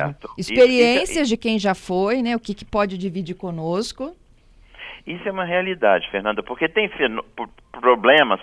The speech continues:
Speaker 1: por exemplo, como uma guerra, como o, o nosso ouvinte aí que teve um, um, um, um,
Speaker 2: O golpe
Speaker 1: queda
Speaker 2: de Estado.
Speaker 1: de governo, um golpe de Estado, ele tava lá no meio <laughs> e ele ainda militar. Você imagina, é,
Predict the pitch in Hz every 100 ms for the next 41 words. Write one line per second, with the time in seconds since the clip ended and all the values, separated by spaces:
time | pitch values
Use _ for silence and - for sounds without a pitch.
0 | - 104 101 92 69 - - 113 117 127
1 | 143 123 110 107 107 98 - - - -
2 | 123 131 131 - 117 113 113 123 - 117
3 | 113 117 117 - 107 107 107 - 101 -
4 | 110 110 110 87 107 87 107 90 104 101
5 | 107 101 101 101 95 95 95 95 92 -
6 | - - 208 208 254 262 247 220 - 185
7 | 156 117 127 127 113 110 123 - 117 117
8 | - 107 113 131 135 - - - 120 120
9 | 135 135 127 143 143 147 143 170 285 160
10 | 151 147 147 147 160 170 - 110 92 -
11 | - _ 110 113 127 110 98 90 - -
12 | - - - _ 101 78 104 98 95